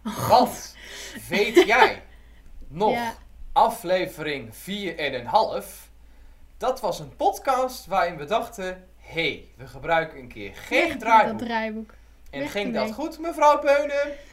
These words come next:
Speaker 1: Nou ja, het was wel gezellig.
Speaker 2: <laughs> Ja, maar
Speaker 1: Dat
Speaker 2: dat
Speaker 1: is
Speaker 2: is
Speaker 1: zo.
Speaker 2: goed.
Speaker 1: Maar we sloten dat af en ik dacht van, eh, <laughs> ja,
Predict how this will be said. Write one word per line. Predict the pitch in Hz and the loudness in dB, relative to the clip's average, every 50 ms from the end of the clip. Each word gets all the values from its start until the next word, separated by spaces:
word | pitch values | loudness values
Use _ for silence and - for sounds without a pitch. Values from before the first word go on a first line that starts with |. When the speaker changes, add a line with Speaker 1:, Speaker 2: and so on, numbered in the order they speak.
| - - - - - - | -20 -20 -20 -20 -8 0
Speaker 1:
Nou | 349 339 311 269 | 4 4 6 6
ja, | 240 226 | 6 4
het | 226 226 | 2 0
was | 247 247 226 | -2 -4 -2
wel | - 226 220 214 | -2 -2 -2 -2
gezellig. | 214 240 220 - 262 254 220 208 - - - - - - - - - - - - - - - | -4 -6 -4 -2 0 0 0 -2 -6 -10 -14 -16 -18 -20 -20 -20 -20 -20 -20 -20 -20 -20 -8
Speaker 2:
<laughs> | - - - - - | -4 -4 -2 -2 0
Ja, | - - - 349 | -2 0 2 2
maar | 359 | 2
Speaker 1:
Dat | 262 254 | 6 8
Speaker 2:
dat | 392 403 - - | 10 8 10 12
Speaker 1:
is | 359 415 403 - | 12 10 10 10
Speaker 2:
is | - | 8
Speaker 1:
zo. | - - - | 6 6 8
Speaker 2:
goed. | - - - - - - - - - - - - - - - - - - - - | 10 10 10 10 8 4 2 2 -2 -8 -14 -14 -14 -18 -20 -20 -20 -20 -10 -6
Speaker 1:
Maar | 254 254 233 | -4 -2 0
we | 247 247 247 | 0 0 0
sloten | - 226 - - 269 262 269 254 262 240 | -2 -6 -2 0 0 0 0 0 -2 -4
dat | 233 226 214 | -4 -4 -4
af | - 254 269 302 - - | -2 -2 -2 -2 -4 -8
en | - 240 240 | -8 -6 -4
ik | 240 233 | -2 -2
dacht | 240 226 226 - | -2 -4 -4 -8
van, | - 233 214 214 214 | -10 -6 -4 -4 -4
eh, | 214 208 208 208 214 214 214 - - - 302 - - - 403 - - | -4 -4 -6 -6 -6 -8 -10 -12 -6 -6 -6 -2 2 2 2 2 0
<laughs> | - - - - - - - _ _ 269 262 269 | -6 -14 -14 -16 -20 -20 -20 _ _ 0 2 4
ja, | 269 277 269 240 | 4 4 2 2